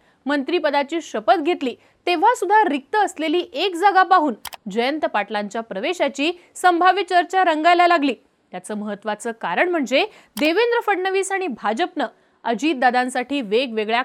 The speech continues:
खात्यांचा त्याग केला होता, पण फडणवीसांनी जलसंपदा हे महत्त्वाचं खातं आपल्याकडेच राखून ठेवलं होतं. हे खातं आणि या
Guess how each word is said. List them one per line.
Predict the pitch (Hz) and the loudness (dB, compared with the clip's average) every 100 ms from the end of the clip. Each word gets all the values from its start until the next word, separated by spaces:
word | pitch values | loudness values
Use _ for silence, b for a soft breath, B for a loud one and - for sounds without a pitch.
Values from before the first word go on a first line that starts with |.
| - | -4
खात्यांचा | 196 226 220 262 262 - | -6 -6 -4 -6 -6 0
त्याग | 233 403 - | 2 2 0
केला | 381 349 | 0 2
होता, | 320 269 262 311 b b 480 | 2 4 2 2 b b 2
पण | 494 - | 4 4
फडणवीसांनी | 349 359 453 440 440 415 339 - _ - 185 | 4 4 4 4 6 4 2 -6 _ -14 -6
जलसंपदा | 240 320 330 240 226 214 214 | 0 0 0 -4 -4 0 0
हे | 240 | 0
महत्त्वाचं | 220 185 262 339 381 370 370 | -4 -2 -4 2 2 2 -4
खातं | 311 262 269 311 b b | -4 0 0 0 b b
आपल्याकडेच | 320 370 415 453 277 330 320 | 2 4 4 2 2 0 0
राखून | 233 226 - 262 | 0 0 0 -6
ठेवलं | 196 202 202 | -4 -8 -6
होतं. | 190 185 214 _ _ _ - | -4 -2 -4 _ _ _ -14
हे | 180 | -8
खातं | 269 285 294 - B B | 0 0 0 -4 B B
आणि | 269 302 | 0 2
या | 254 302 | 2 2